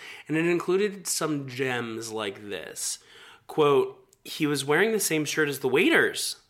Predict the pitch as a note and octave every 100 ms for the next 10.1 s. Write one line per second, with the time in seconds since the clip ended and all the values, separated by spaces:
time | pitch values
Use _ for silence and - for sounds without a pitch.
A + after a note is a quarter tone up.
0 | _ - - A#2 G#2 A2 G#2 G2+ G2+ D3
1 | - - _ - - - - C#3 C3+ C#3
2 | D3+ C3+ A#2+ B2 A2+ - - _ - E3+
3 | E3+ - A3 C4 A3 F3+ D#3 D3 B3 G3+
4 | - D3 C#3+ C#3 D3+ E3+ F3 - D3+ B2+
5 | D3+ G#3+ E3 G#2+ G2+ - - - - C3+
6 | B2+ B2+ A#2+ - B2 A#2+ A2+ - - B2+
7 | - - - - - C#3+ D3 C3 C3+ C3
8 | C3+ - - _ _ _ _ - E3+ E3
9 | F3+ F3 D3+ C#3+ F#3+ G3 C#3 A#2 A#2+ A#2+